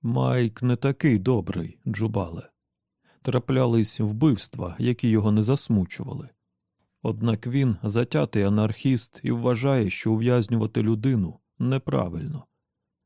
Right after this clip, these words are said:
Свобода особистості є цілковитою особистою відповідальністю за себе. Саме тому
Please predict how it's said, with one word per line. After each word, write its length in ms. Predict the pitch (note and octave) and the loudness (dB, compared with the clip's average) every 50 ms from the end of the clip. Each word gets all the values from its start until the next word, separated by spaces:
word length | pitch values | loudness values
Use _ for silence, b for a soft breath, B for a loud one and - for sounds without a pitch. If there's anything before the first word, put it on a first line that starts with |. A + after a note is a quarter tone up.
| _ _ - | _ _ -12
Свобода 580 | - - A#2 A2 A2 G#2+ B2 C3+ B2+ A#2 A#2+ | -8 -2 0 0 0 2 2 0 2 2 2
особистості 1120 | A#2 A2+ - - A#2+ A2+ A2 B2+ D#3+ D#3 - - - G#2 F2 - - - - - C#3 C3+ b b b b b | 2 2 2 0 0 0 2 2 0 0 0 0 -2 -2 -2 -2 -4 -8 -8 -10 -10 -10 b b b b b
є 400 | b A2+ B2 C3+ C3+ C3 B2 A#2+ | b 0 2 4 4 4 4 2
цілковитою 1040 | G#2+ - - C3 C3 A#2+ - B2+ B2+ B2 C#3+ C3+ B2 - - A#2 A2+ A2+ A2+ G2+ - - | 0 0 0 0 0 0 0 -2 0 2 2 0 0 0 0 0 2 2 2 0 0 -2
особистою 760 | - A2+ - - C3+ B2 A#2+ C3 B2+ A2+ - - A#2+ A#2 A2+ | -4 -4 -2 0 -2 0 0 0 0 0 -2 -2 -2 0 0
відповідальністю 1080 | A#2 A#2+ - - - B2 A#2+ C3 C3 B2+ E3 D#3 B2 F#2 F#2 F#2 E2 - - - F2+ | 0 -2 -4 -2 -2 0 0 0 0 2 2 0 2 2 0 -2 -2 -4 -6 -6 -4
за 140 | F#2 G#2 A#2 | -2 -2 -2
себе. 480 | - - - G2 F2 F2 E2+ D#2 - - _ _ _ _ _ _ _ _ _ _ _ _ _ | -2 -2 -4 -4 -6 -6 -8 -12 -12 -14 _ _ _ _ _ _ _ _ _ _ _ _ _
Саме 380 | - - - C3+ C3 C3 B2+ A#2 | -10 -6 -4 -2 0 0 0 0
тому 520 | - - B2+ C3 C#3 D3+ D3 A#2+ G2+ - | 0 0 0 2 2 2 2 0 -2 -4